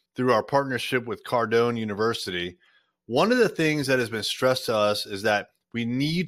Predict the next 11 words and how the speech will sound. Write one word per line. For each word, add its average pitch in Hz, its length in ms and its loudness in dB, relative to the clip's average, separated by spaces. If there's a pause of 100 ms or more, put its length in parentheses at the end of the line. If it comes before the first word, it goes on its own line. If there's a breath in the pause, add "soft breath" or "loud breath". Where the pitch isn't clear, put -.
to 180 140 -6
offer 123 480 -2
alternatives 113 960 0 (460)
to 131 180 -4
our 107 180 0
prospect 117 760 0 (240)
instead 120 240 -4
of 110 100 2
just 104 240 -8
pitching 127 440 -4
one 104 500 -2